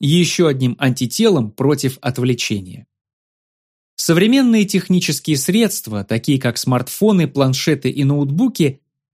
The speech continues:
не единственный источник отвлечения при взаимодействии с другими людьми.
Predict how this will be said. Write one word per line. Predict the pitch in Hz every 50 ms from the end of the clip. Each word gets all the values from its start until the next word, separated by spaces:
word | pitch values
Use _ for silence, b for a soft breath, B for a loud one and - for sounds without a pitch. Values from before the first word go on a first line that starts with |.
| _ -
не | 202 262 262
единственный | 247 254 208 165 196 208 196 180 - - 165 156 151 151 156 -
источник | 151 139 - - 160 151 - - 143 131 135
отвлечения | - 139 131 131 131 135 131 131 - - 240 233 214 208 185
при | - 175 160
взаимодействии | 151 139 139 143 143 139 131 123 120 143 170 175 165 - 156 156 151
с | 139
другими | 135 151 151 147 131 135 123 127 135
людьми. | 143 160 175 139 127 110 95 87 -